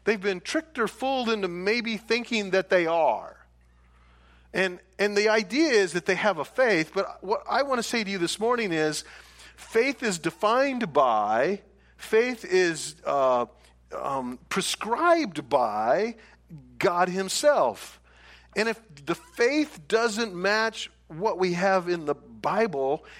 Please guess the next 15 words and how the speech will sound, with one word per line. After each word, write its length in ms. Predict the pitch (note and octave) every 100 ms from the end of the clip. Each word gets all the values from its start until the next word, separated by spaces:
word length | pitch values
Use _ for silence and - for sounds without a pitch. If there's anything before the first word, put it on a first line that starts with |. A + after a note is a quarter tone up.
| -
it's 260 | E3 F3+ E3
not 500 | D3 E3 A#3 C4 A#3+ _ _ _ _ _ _
real 840 | - C#3+ G#3 G#3+ A3 G#3+ G#3 G3+ G3+ _ _ _ _ _ _ _ _
faith. 680 | - - F#3 B2 - - - _ _ -
N-, 80 | E3
let 220 | G3 D#3 F#3
me 60 |
see 120 | -
if 80 | F3+
I 60 | D#3
can 140 | D3
help 160 | C#3 B2+
you 80 | B2
with 140 | A2+
that. 300 | A2+ G2+ G2